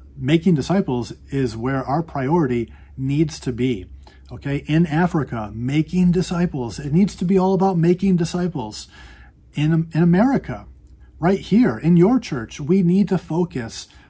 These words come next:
more on discipleship, more on following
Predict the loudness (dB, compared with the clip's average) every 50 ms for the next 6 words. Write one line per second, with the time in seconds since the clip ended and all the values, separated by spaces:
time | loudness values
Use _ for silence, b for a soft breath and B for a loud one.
0 | b -10 -6 -4 -2 0 2 2 2 2 0 0 -2 -6 -6 -4 -4 -4 -4 -4
1 | -4 -6 -8 b b b b b b b -12 -8 -8 -6 -6 -6 -6 -6 -6 -8
2 | -10 -10 -12 -14 -14 -10 -8 -6 -4 -2 -2 -2 -2 -4 -4 -4 -6 -6 -8 -10
3 | -8 -6 -4 -4 -2 -4 -4 -4 -4 -4 -6 -6 -8 -10